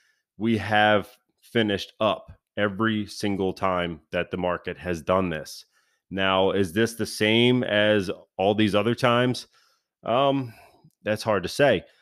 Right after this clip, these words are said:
I don't really think that it's exactly the same, but history often rhymes. Uh, so in a similar situation, could we, uh, could we have sold off too much? I, I think a lot of ways that we did.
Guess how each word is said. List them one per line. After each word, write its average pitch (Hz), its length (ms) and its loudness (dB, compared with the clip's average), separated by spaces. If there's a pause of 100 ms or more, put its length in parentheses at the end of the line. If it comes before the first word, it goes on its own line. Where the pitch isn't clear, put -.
(240)
I 113 160 2
don't 123 180 2
really 120 320 4
think 120 300 0
that 117 200 2
it's 113 220 0
exactly 110 640 0
the 147 120 -2
same, 147 320 -2
but 110 180 -2
history 110 480 -4
often 92 480 -2
rhymes. 80 520 -2 (480)
Uh, 82 320 -4
so 98 460 0 (1000)
in 117 100 0
a 123 100 2
similar 160 420 2
situation, 147 800 0
could 143 280 -2
we, 143 280 4
uh, 127 240 4 (220)
could 147 140 -4
we 160 100 4
have 156 100 0
sold 151 240 4
off 143 200 4
too 151 140 4
much? 147 300 4
I, 123 220 0
I 113 80 -2
think 123 220 -4
a 120 60 0
lot 110 220 2
of 107 100 2
ways 110 240 4
that 104 140 0
we 113 120 -2
did. 113 480 0